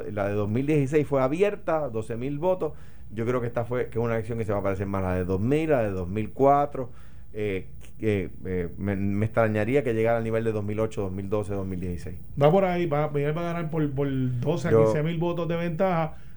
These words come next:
Speaker 2: Manuel Natal va a llegar o segundo o tercero,
Speaker 1: Yo
Speaker 2: pues
Speaker 1: no,
Speaker 2: bien luchado con
Speaker 1: yo no
Speaker 2: Rosana.
Speaker 1: voy a
Speaker 2: Yo antes lo adjudicaba segundo, pero tengo que hacer
Speaker 1: Yo creo
Speaker 2: ajustes en mi pronóstico porque no lo vi ayer.
Speaker 1: Yo creo que Rosana gana y te voy a decir por qué.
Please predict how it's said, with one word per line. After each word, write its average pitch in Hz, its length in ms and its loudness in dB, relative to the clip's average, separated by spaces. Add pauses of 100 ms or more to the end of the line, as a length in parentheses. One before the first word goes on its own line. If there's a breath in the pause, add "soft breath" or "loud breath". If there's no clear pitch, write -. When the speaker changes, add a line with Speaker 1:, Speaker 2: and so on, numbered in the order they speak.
Speaker 2:
Manuel 160 440 2
Natal 190 380 0
va 160 80 0
a - 20 0
llegar 180 360 0
o 156 160 0
segundo 180 580 0
o 214 180 4
tercero, 196 680 2
Speaker 1:
Yo 196 120 -2
Speaker 2:
pues 185 100 0
Speaker 1:
no, 147 60 2
Speaker 2:
bien 170 160 4
luchado 180 360 2
con 180 120 -4
Speaker 1:
yo 185 60 0
no - 80 4
Speaker 2:
Rosana. 117 280 4
Speaker 1:
voy 120 160 4
a 113 340 2
Speaker 2:
Yo 160 200 0
antes 190 240 0
lo 196 80 4
adjudicaba 175 480 0
segundo, 175 600 0
pero 143 220 0
tengo 143 160 0
que 151 60 -2
hacer - 180 -2
Speaker 1:
Yo 113 80 2
creo 127 120 4
Speaker 2:
ajustes 175 220 -2
en 175 60 0
mi 175 80 0
pronóstico 180 540 0
porque 139 260 2
no 143 80 2
lo 160 140 0
vi 165 120 0
ayer. 156 160 2
Speaker 1:
Yo 113 140 6
creo 127 140 4
que 135 80 4
Rosana 143 440 0
gana 160 380 0
y 113 60 -6
te 123 80 -2
voy 107 180 4
a 110 40 2
decir 104 220 -6
por 92 220 -10
qué. - 140 -12